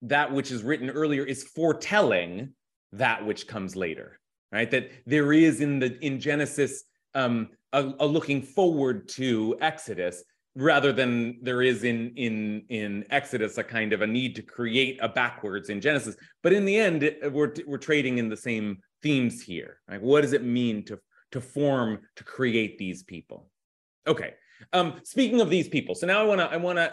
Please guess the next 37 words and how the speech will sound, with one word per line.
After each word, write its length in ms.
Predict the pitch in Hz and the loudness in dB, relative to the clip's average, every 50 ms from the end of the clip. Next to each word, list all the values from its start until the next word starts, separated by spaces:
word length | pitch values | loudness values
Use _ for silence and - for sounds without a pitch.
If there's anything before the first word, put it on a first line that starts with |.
| - | 0
I 100 | 143 151 | 0 0
wanna 180 | 156 165 165 160 | 0 0 0 -2
begin 240 | 147 139 156 151 131 | -2 -2 -2 -2 -2
to 120 | 147 - | -2 -2
ask 260 | 127 131 127 - - | -2 -4 -4 -6 -6
the, 520 | - 113 95 120 117 113 110 110 107 104 107 - - _ _ _ _ _ _ _ _ _ - | -6 -2 2 2 4 6 6 6 6 4 2 -4 -16 _ _ _ _ _ _ _ _ _ -2
uh, 320 | 120 120 113 110 107 107 107 | 0 2 4 4 4 4 2
to, 260 | - - 131 117 98 - - _ _ _ - | 2 -2 -6 -6 -6 -10 -18 _ _ _ -10
to, 140 | - 139 - - - - | -8 -6 -6 -8 -10 -16
to 80 | - 120 | -16 -6
try 180 | - 151 156 | 0 2 2
and 120 | 139 131 - | 4 2 2
figure 280 | - 160 127 123 127 | 0 0 2 4 4
out 140 | 123 113 104 | 4 4 2
what 180 | 110 123 135 139 | 0 -2 -2 -2
exactly 460 | 113 101 127 117 117 - 120 113 104 | -2 -2 -2 -2 -2 -2 -4 -4 -2
the 80 | 101 | -2
Ramban 600 | 98 98 104 98 98 85 104 101 101 101 101 90 | -2 -2 -4 -4 -2 -2 0 0 0 -2 -2 -4
is 340 | 78 113 104 92 - - - | -6 -8 -8 -8 -8 -10 -6
saying 680 | - - 123 117 110 98 90 78 80 82 85 87 90 - _ _ _ _ _ _ _ | 0 2 4 4 4 2 0 0 -2 -4 -6 -10 -14 -16 _ _ _ _ _ _ _
about, 580 | 113 110 98 - 107 107 107 107 104 104 - - - _ _ _ _ _ _ _ _ - | -2 0 2 2 4 6 8 8 6 4 2 -4 -16 _ _ _ _ _ _ _ _ -10
um, 520 | 110 110 107 101 95 92 90 90 87 87 - _ _ - | -8 -6 -6 -6 -6 -6 -6 -8 -10 -12 -14 _ _ -20
this 240 | 104 - - - - | -18 -18 -16 -16 -14
very 380 | 120 110 113 127 120 117 117 | -8 -2 0 2 2 2 2
intriguing 580 | 110 104 104 - - - 123 113 95 107 107 98 | 2 0 -4 -6 -6 -4 -4 -4 -2 -4 -4 -4
phrase 420 | - - 117 110 104 101 95 95 - _ _ _ _ - | -4 0 2 4 4 4 2 -2 -6 _ _ _ _ -2
that 300 | 107 117 113 - - 110 | 0 0 0 -2 -6 -6
the, 160 | 117 135 127 | -2 2 2
uh, 160 | 120 117 - | 2 2 2
the 200 | 113 120 120 127 | 0 0 2 2
ancestors 640 | 143 156 175 165 - 180 147 131 - - 139 127 - | 2 2 2 0 0 0 0 0 -2 -4 -6 -4 -4
themselves 720 | 117 127 113 107 107 - - 165 151 156 160 151 131 - 104 | -4 -4 -4 -4 -6 -4 0 2 4 4 4 4 2 -2 -4
were 200 | 98 101 95 92 | -4 -2 -2 -4
a 60 | - | -4
form 320 | - - 104 90 87 85 | -6 -8 -8 -8 -8 -8
of 120 | 80 - - | -10 -14 -14
creation. 680 | - - 92 87 80 78 71 - - - 64 50 - | -10 -8 -6 -4 -4 -6 -6 -8 -12 -14 -16 -18 -20